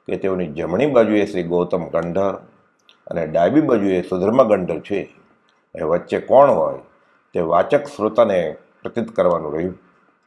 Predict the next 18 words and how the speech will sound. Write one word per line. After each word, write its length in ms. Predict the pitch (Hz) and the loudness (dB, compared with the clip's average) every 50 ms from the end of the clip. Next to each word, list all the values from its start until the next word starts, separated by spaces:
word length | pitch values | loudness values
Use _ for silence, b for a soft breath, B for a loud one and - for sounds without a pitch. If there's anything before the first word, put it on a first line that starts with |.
| _ _ b b b b b b b b b b | _ _ b b b b b b b b b b
પૂજ્ય 320 | - 104 104 98 110 123 113 | -4 -4 -2 2 2 2 4
સૌભાગભાઈએ 720 | 113 107 101 113 120 120 113 110 120 123 123 123 127 123 | 4 4 6 6 6 4 4 4 4 6 6 4 4 2
પરમ 320 | - - 113 113 131 139 123 | 0 2 2 2 2 2 0
કૃપાલદેવને 420 | 113 113 120 123 117 117 113 117 | -2 0 0 2 2 2 2 2
મન 340 | 110 98 98 131 135 143 135 | 2 2 2 2 2 4 4
માનીતો 340 | 131 131 131 117 - 120 110 | 4 4 4 2 0 -2 0
સત્સંગ 420 | - 104 95 - - - 127 120 | 0 -2 -2 -2 -2 -2 0 0
આપ્યો. 240 | 85 73 - - - - _ _ _ _ _ _ _ _ _ _ _ _ _ _ | 0 -2 -4 -8 -20 -20 _ _ _ _ _ _ _ _ _ _ _ _ _ _
પરમ 260 | - 98 110 113 117 117 | 0 0 2 0 0 -2
કૃપાલદેવને 640 | 110 117 127 123 120 120 120 120 127 127 123 113 - | 0 2 2 4 4 2 2 2 2 0 0 0 -2
પોતાની 300 | 113 107 90 113 110 107 | -2 0 0 2 2 4
આત્મા 340 | 101 98 98 - - 143 151 | 4 4 2 4 4 4 4
સંબંધી 320 | 123 127 123 123 120 120 | 6 4 2 2 2 4
વાતો 280 | 113 107 107 107 - 104 | 6 6 6 4 4 -2
પૂછનાર 600 | 110 - 110 117 117 - 143 143 131 110 90 92 | -2 -2 -4 -4 -2 0 4 4 6 6 6 4
અને 140 | 92 95 90 | 2 0 -2
સાંભળનાર 540 | - - 92 92 92 98 98 98 98 92 90 | -2 0 -2 0 0 0 0 2 2 0 2
મળ્યા. 260 | 90 101 104 95 | 2 2 2 2